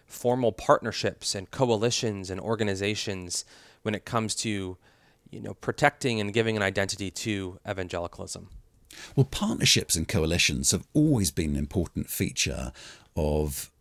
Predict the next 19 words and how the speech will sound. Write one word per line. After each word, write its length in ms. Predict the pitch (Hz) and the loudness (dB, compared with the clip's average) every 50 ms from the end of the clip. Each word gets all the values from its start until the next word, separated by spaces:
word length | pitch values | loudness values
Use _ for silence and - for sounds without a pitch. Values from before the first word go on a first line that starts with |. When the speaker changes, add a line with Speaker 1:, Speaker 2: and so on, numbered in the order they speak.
| _ _ - | _ _ -2
Speaker 2:
of 180 | 92 90 82 92 | 0 2 4 4
evangelicalism 840 | 95 85 90 95 92 104 98 117 127 135 - 90 78 76 - - | 4 6 6 6 6 6 6 6 4 2 0 0 0 0 0 0
down 240 | - 92 87 82 80 | 2 2 2 2 0
through 160 | - 85 85 | 0 0 0
the 80 | 80 87 | 2 2
centuries. 640 | - - 107 120 - - - - 62 64 65 - - - - - - - - | 2 4 2 2 2 0 -2 -2 -4 -2 -2 -2 -2 -2 -6 -12 -14 -4 0
You, 180 | - - - - | 0 0 2 2
you 140 | - 107 98 | 0 2 4
see 340 | - - 107 101 101 92 - - - - - - - - - - 139 - _ _ | 6 6 6 6 4 2 -2 -8 -14 -16 -14 -12 -14 -10 -8 -10 -10 -10 _ _
beautifully 760 | - - 180 185 185 170 139 - 131 - - 90 80 69 69 - - - - - _ - | -2 0 2 4 4 4 4 4 2 2 2 0 0 0 -2 -4 -8 -16 -20 -20 _ 4
churches, 720 | - - - 131 120 127 - - - 127 113 117 110 - - | 8 10 10 10 8 8 6 4 6 6 8 6 6 6 6
organizations, 1120 | 120 120 95 113 107 104 104 101 104 110 98 95 92 - - 113 101 98 101 95 - - - | 4 6 8 8 8 8 8 8 8 8 8 6 6 4 4 4 4 4 4 6 4 4 4
individual 600 | - 123 117 113 104 90 98 101 90 95 95 90 | 4 6 6 6 6 4 2 2 4 4 4 4
evangelical 600 | 92 92 80 92 90 - 95 90 90 90 - 90 | 4 4 4 2 2 4 4 4 2 2 0 -4
Christians 520 | 80 - 107 95 - - - 87 87 85 - | -2 0 0 0 0 0 0 -2 0 0 0
down 240 | - - 151 143 139 | 0 0 2 2 2
through 160 | - 104 90 | 2 2 2
the 80 | 85 | 2
centuries 640 | - - 113 95 95 - - 80 69 69 73 80 - | 2 4 4 4 2 2 0 0 0 2 2 2 0